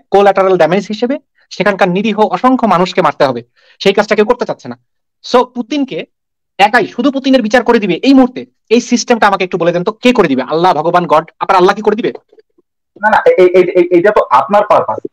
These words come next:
Speaker 2: এইটা তো আপনার পারপাস। আমার পারপাস কোনটা হলে জানেন? পুতিন যদি একজন বিশ্বাসী হয়, যদি পুতিন, এটা আমার কথাটা আপনি, আপনি মাশাআল্লাহ অনেক সুন্দর বলেন, আহ, এটা আমি আমার কথা বলতেছি, আপনি মাশাআল্লাহ অনেক সুন্দর বলেন, আপনি মানুষ অনেক সুন্দর বোঝাইতে পারেন। এখন একটু দয়া করে আমার কথাটা একটু শোনার চেষ্টা করেন ভাই, হ্যাঁ?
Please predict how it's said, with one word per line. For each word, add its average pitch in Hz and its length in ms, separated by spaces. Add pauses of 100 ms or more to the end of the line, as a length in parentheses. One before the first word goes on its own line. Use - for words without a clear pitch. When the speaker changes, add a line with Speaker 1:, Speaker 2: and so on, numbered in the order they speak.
(120)
Speaker 2:
এইটা 143 200
তো - 180
আপনার 170 320
পারপাস। 123 320 (180)
আমার 208 280
পারপাস 226 400
কোনটা 196 220
হলে 160 140
জানেন? 202 220 (320)
পুতিন 202 380
যদি 196 200
একজন 180 300
বিশ্বাসী 160 500
হয়, 120 240
যদি 160 260
পুতিন, 185 360 (180)
এটা 135 200
আমার 175 220
কথাটা 196 220
আপনি, 202 340 (240)
আপনি 160 180
মাশাআল্লাহ 175 360
অনেক 170 160
সুন্দর 175 260
বলেন, 156 300 (280)
আহ, - 160
এটা 151 160
আমি 156 140
আমার 147 180
কথা 131 160
বলতেছি, 117 240
আপনি 127 200
মাশাআল্লাহ 147 300
অনেক 135 120
সুন্দর 160 200
বলেন, 147 180
আপনি 147 180
মানুষ 147 220
অনেক - 180
সুন্দর 180 240
বোঝাইতে 156 300
পারেন। 127 220
এখন - 240
একটু 214 180
দয়া 214 180
করে 214 140
আমার 190 140
কথাটা 180 200
একটু 175 120
শোনার - 200
চেষ্টা 139 240
করেন 113 220
ভাই, 110 120
হ্যাঁ? 185 160